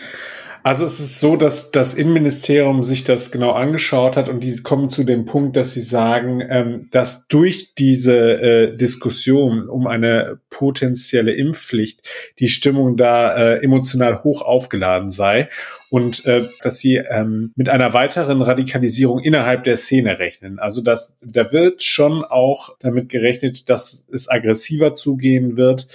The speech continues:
Äh, und das ist tatsächlich so, dass sie, äh, wortwörtlich gesagt haben, situative, gewalttätige Verläufe müssen immer einkalkuliert werden. Also das sagte eine Sprecherin von Innenminister Herbert Reul.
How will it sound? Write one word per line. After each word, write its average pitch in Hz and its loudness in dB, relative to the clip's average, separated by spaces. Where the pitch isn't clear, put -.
Äh, 127 4
und 135 -2
das 131 0
ist 135 -4
tatsächlich 127 0
so, 131 2
dass 120 -2
sie, 117 -6
äh, 110 -6
wortwörtlich 120 0
gesagt 117 0
haben, 120 -2
situative, 147 0
gewalttätige 131 2
Verläufe 127 0
müssen 131 -2
immer 151 2
einkalkuliert 101 -2
werden. 110 2
Also 104 -8
das 107 -2
sagte 110 0
eine 110 -4
Sprecherin 110 -6
von 110 -4
Innenminister 117 -6
Herbert 110 2
Reul. 117 4